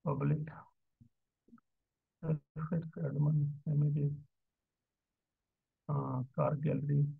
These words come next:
हाँ, ये इमेजेस इंशाल्लाह मेरे पास थोड़े बड़े size के होंगे, इसलिए मैं थोड़ा upload कर रहा हूँ, हाँ, बड़े के हंड्रेड परसेंट सेलेक्ट files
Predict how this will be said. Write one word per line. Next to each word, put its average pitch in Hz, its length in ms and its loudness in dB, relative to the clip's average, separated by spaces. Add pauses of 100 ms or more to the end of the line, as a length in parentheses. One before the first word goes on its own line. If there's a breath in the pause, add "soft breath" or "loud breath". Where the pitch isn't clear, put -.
(680)
हाँ, 139 180 4
ये 160 140 6
इमेजेस 185 260 8
इंशाल्लाह 180 380 8
मेरे 170 140 8
पास 190 300 10 (720)
थोड़े 160 120 8
बड़े 131 240 8
size 208 380 6
के 240 60 4
होंगे, 233 380 8 (720)
इसलिए 208 260 4
मैं 185 140 6
थोड़ा 175 220 12
upload 170 300 8
कर 190 180 6
रहा 196 140 4
हूँ, 180 500 6 (1080)
हाँ, 135 160 -2
बड़े 156 220 4
के 185 140 2 (680)
हंड्रेड 190 280 8
परसेंट 214 360 8
सेलेक्ट 147 320 4
files 202 600 12